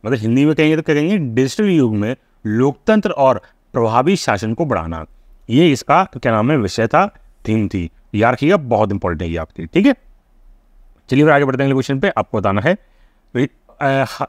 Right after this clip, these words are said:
recently who has announced the launch of कुशी-, कुशीना माने श्रेष्ठ स्कीम, मतलब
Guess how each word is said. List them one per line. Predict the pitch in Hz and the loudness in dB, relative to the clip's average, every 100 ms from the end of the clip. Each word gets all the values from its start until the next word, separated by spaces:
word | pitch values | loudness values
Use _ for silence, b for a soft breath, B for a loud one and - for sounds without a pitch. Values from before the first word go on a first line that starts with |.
| - | -4
recently | 131 - 202 233 180 | -4 0 0 0 2
who | 196 | 4
has | 175 175 139 | 4 2 -2
announced | 120 127 107 | 0 0 -2
the | 113 151 b b - | -2 -4 b b -4
launch | 110 143 170 139 | 2 2 2 0
of | 123 - _ _ _ _ _ _ _ | 0 -2 _ _ _ _ _ _ _
कुशी-, | 185 - 220 214 190 - | -6 -4 -2 0 -2 -6
कुशीना | - 165 196 208 220 214 - - | -4 -2 0 2 2 0 -6 -8
माने | 110 113 131 156 175 170 _ _ _ _ - | -4 0 2 2 0 -4 _ _ _ _ -8
श्रेष्ठ | 165 170 180 202 | 0 2 2 0
स्कीम, | 185 - 113 92 | -2 -2 -4 -4
मतलब | 90 139 185 | -2 0 -2